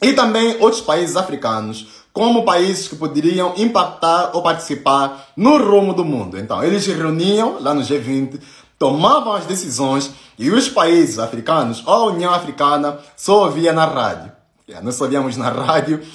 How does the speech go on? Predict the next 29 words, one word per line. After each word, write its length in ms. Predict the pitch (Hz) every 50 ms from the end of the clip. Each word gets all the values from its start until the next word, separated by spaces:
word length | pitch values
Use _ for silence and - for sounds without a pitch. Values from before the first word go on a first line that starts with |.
| - -
só 180 | - - 208 190
víamos 400 | - 175 190 180 170 156 143 139
nos 120 | 139 131
jornais 520 | 135 135 131 139 143 147 151 151 147 151 - - - - _
de 140 | 117 123 123
que 120 | 123 139
eles 280 | 131 123 139 165 170 156
já 120 | 170 180
tomaram 380 | 175 143 143 160 170 170 160 160
uma 140 | 160 147 135
decisão 680 | 160 165 - 165 127 117 143 143 147 147 147 147 - - - - _ _
e 80 | - 165
são 280 | - - 226 240 254 254
muita-, 260 | 240 240 - 170 143
muitas 320 | 185 220 226 196 160 135
vezes, 340 | 117 113 123 117 110 - - -
ou 160 | 170 180 -
eram 140 | 220 208 180
muitas 380 | 175 185 180 156 135 120 110
vezes, 360 | 107 101 110 104 101 95 - -
decisões 640 | 143 214 - 262 208 160 170 202 190 190 196 - - -
importantíssimas, 880 | 190 190 185 208 214 214 214 220 214 208 190 185 170 - - 123 113 -
pessoal. 500 | 120 110 - 147 123 107 73 - - - - _ _
Estamos 260 | _ - 202 202 196
a 40 | 202
falar 720 | 196 - 180 165 165 170 170 175 - - - - - - _
dos 200 | - 131 143 143
vinte 520 | 139 127 117 117 208 294 330 311 269 - 202
países 720 | - - 156 139 135 127 123 120 110 104 110 104 - -